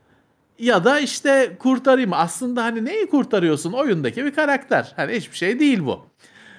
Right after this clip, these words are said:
Ama düşünüyorsun işte. Hani, e, küçük kızı öldüreyim mi oyunda? Hani o kadar kolay bir karar olmuyor bu.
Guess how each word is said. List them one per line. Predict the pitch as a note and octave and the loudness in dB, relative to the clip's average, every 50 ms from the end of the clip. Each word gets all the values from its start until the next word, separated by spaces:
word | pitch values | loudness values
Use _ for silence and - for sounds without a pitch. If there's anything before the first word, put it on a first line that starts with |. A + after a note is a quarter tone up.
| - _ _ _ _ _ _ _ _ | -20 _ _ _ _ _ _ _ _
Ama | G3 F#3+ G3+ D4 F#4 G#4 | 0 0 2 2 4 4
düşünüyorsun | F#4 F#4 - F#4+ G4 G4+ G4+ F4 - - A#3 F3+ | 2 2 2 -2 -2 0 0 0 0 -2 -2 -4
işte. | D3 - - - G2+ E2+ F#2 - _ | -4 -4 -6 -8 -10 -10 -12 -14 _
Hani, | - E3 D#3+ C#3+ C#3 B2+ A2+ - - _ _ _ _ _ _ - | -6 -6 -4 -4 -4 -8 -8 -12 -16 _ _ _ _ _ _ -18
e, | G#2 G2+ G2 G2+ G2+ G#2 G2 G2 G2+ G#2 A2 B2 C3+ | -18 -16 -16 -14 -16 -16 -16 -16 -16 -16 -18 -18 -12
küçük | - G#3+ - - G3+ F#3+ - - | -8 -8 -6 -6 -6 -8 -4 -2
kızı | F3 C#3+ C#3+ A3 | -2 2 4 6
öldüreyim | A#3+ B3 C4 B3 C4 D4 C#4 D4 D4 C#4 | 6 6 6 4 2 2 2 2 2 2
mi | B3+ A3 F3+ | 2 2 2
oyunda? | E3+ D#3 C#3 B2 A#2 G#2+ F#2 E2+ - - _ _ _ _ _ _ _ _ | 2 2 2 0 -2 -6 -8 -8 -10 -14 _ _ _ _ _ _ _ _
Hani | - B2+ A2+ | -6 -4 -2
o | G3 - | -2 0
kadar | - B3 A3 A#3 A3 G#3+ G#3+ - | 0 0 2 2 0 0 0 0
kolay | A3+ G#3+ A3 G#3+ G#3+ G3 | 0 2 2 0 0 -2
bir | G#3+ | -4
karar | G#3 - G#3 G#3+ C4 D#4+ | -2 -2 -2 0 0 0
olmuyor | E4+ F4 F4+ F4+ D4+ B3 F#3+ D3 A#2+ G#2+ F#2 | 2 2 2 2 2 2 0 0 -2 -2 -4
bu. | F2+ - - | -8 -12 -16